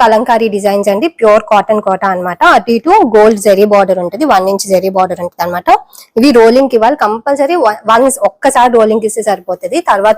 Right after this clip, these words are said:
నుంచి సింపుల్ హోమ్ వాష్ చేసేసుకుంటే చాలు. And బార్డర్ వచ్చేసి మస్టర్డ్ కలర్ అన్నమాట. శారీ అంతా కూడా మస్టర్డ్ and రెడ్ కలర్ కాంబినేషన్ తో వచ్చింది. ఇది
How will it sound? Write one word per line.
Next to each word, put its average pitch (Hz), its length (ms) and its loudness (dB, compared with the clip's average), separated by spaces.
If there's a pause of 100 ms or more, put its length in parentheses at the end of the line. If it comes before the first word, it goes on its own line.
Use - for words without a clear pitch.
నుంచి 220 240 -2
సింపుల్ 226 340 0
హోమ్ 202 220 2
వాష్ 208 200 0
చేసేసుకుంటే 190 600 -6
చాలు. 180 260 -2 (420)
And 247 180 2
బార్డర్ 214 280 2
వచ్చేసి 233 360 -2
మస్టర్డ్ 202 420 -6
కలర్ 175 240 -4
అన్నమాట. 165 300 -6 (800)
శారీ 226 320 2
అంతా 208 300 0
కూడా 339 180 4
మస్టర్డ్ 214 420 0
and 214 120 0 (760)
రెడ్ 226 240 0
కలర్ 233 260 2
కాంబినేషన్ 196 580 -4
తో 190 120 -4
వచ్చింది. 190 400 -4 (3000)
ఇది 214 140 2